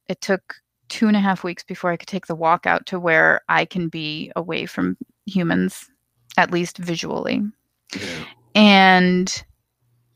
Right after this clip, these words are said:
Speaker 1: um, so I got out there and I sat down at this pond that I like,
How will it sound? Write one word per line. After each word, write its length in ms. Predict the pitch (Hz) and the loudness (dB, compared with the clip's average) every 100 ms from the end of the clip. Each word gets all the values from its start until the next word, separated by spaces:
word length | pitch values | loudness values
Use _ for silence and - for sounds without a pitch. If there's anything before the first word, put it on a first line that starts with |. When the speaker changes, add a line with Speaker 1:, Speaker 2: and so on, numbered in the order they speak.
| - | -14
Speaker 1:
um, 580 | 175 175 180 180 - 214 _ _ - | -8 -6 -4 -4 -6 -8 _ _ -4
so 180 | - 202 | 4 6
I 120 | 185 | 6
got 160 | 208 196 | 6 6
out 180 | 175 | 4
there 140 | 185 180 | 2 -2
and 100 | 180 | -2
I 80 | 180 | 0
sat 260 | - 190 | 2 2
down 280 | 208 190 196 | 4 4 2
at 160 | 202 - | -2 -6
this 120 | 214 | -10
pond 400 | - 226 185 185 | -4 0 0 -2
that 120 | 190 | -4
I 120 | 185 | -4
like, 340 | - 202 226 | -2 -4 -6